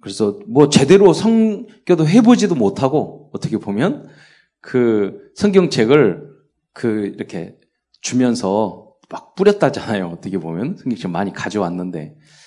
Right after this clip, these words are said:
그런데 어떤 일이 있었냐면 이 분을 잡아서 그 자리에 총으로 죽인지 칼로 죽였는지 잘 모르겠는데, 죽였던 그 사람, 그, 그, 그 사람 중에 한 사람이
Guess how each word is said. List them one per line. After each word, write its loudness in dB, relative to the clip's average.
그런데 4
어떤 4
일이 2
있었냐면 -2
이 0
분을 0
잡아서 2
그 -10
자리에 2
총으로 0
죽인지 -4
칼로 -4
죽였는지 -2
잘 -4
모르겠는데, -4
죽였던 2
그 -2
사람, 0
그, -4
그, -2
그 -8
사람 -4
중에 -8
한 -6
사람이 -6